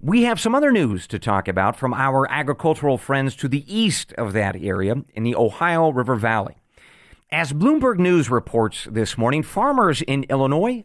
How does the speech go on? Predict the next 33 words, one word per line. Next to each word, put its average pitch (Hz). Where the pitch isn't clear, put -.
Ohio, 180
and 127
Indiana 131
are 117
recording 123
some -
pretty 311
strong 160
wheat 165
crops 104
this 104
season. 117
Things 110
are 107
looking 110
good 151
due 135
to 120
lots 147
of 107
good 117
rain. 107
And 175
that's 285
been 349
good 208
for 180
their 151
soft 170
and 175
hard 160
red 123
wheat. 254